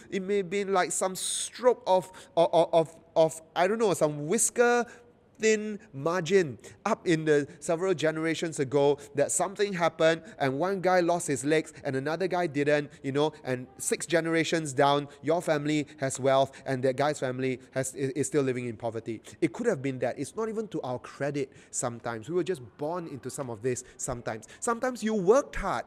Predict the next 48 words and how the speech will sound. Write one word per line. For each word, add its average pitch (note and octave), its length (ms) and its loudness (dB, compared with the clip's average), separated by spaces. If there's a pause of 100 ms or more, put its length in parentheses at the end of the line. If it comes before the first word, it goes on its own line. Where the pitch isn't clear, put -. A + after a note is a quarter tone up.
(200)
for C#3+ 220 4
it, C3 120 2
so A3+ 140 -4
you F#3+ 160 -4
think A3 260 -6
that F#3+ 160 2
it F#3+ 160 6
is A#3 200 -2
to D#3+ 120 -4
your B2+ 220 -2
credit. A#2 400 -4 (400)
Regardless, D#3 1120 -2 (920)
when E3+ 180 2
we E3+ 140 2
come G#3+ 540 -2 (380)
to D#3+ 120 4
have F3+ 400 -2
and C3+ 100 -2
say, F3 220 2
"I C3 60 -2
want F3 180 -4
to D3+ 60 -4
have C3+ 140 -6
a B2 40 -6
compassionate B2 640 -8
heart," B2 260 -4 (500)
but C#3+ 160 2
the C#3+ 80 0
compassionate E3 520 -4
heart D#3+ 240 0
is C3+ 180 0
like, B2+ 220 -2
"Oh, C3+ 160 2
I'm C3 160 -4
up D3+ 120 -4
here D3 200 2
and, B2 280 -4
and, C3 180 -2
and B2+ 160 -4
you C#3+ 100 0
guys D3+ 220 2
are A#2 80 0
so D3+ 180 -2
poor C#3 280 -2
thing," B2+ 400 -4
you A#2+ 140 -8
know, C#3 280 -2 (380)
then F3 400 0